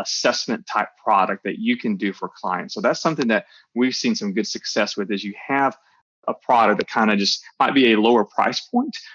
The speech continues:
but it allows you to kinda see the entire business and how you can help them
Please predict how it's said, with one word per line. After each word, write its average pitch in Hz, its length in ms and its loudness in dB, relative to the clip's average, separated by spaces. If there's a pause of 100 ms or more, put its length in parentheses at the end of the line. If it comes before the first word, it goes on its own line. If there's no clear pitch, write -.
(140)
but 120 160 4
it 113 100 6
allows 117 500 4
you 123 100 2
to 104 220 0 (400)
kinda 110 220 0
see 135 240 -2
the 120 140 0
entire 104 480 0
business 107 420 -2
and 104 80 -6
how 110 180 0
you 110 200 0
can 113 120 -4
help 101 260 -2
them 104 220 -2